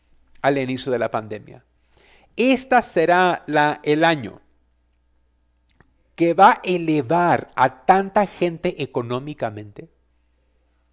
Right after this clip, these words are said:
pero también va a mandar a tanta gente para atrás de la línea.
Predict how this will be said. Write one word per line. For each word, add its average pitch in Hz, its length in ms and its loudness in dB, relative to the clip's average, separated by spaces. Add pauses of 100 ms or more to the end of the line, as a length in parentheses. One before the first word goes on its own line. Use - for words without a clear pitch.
(760)
pero 165 240 2
también 165 540 -2 (120)
va 151 80 10
a 175 40 4
mandar 165 520 0
a 143 140 4
tanta 208 760 2
gente 143 680 -4 (420)
para 139 200 4
atrás 147 400 2
de 151 80 0
la 139 140 2
línea. 120 500 -10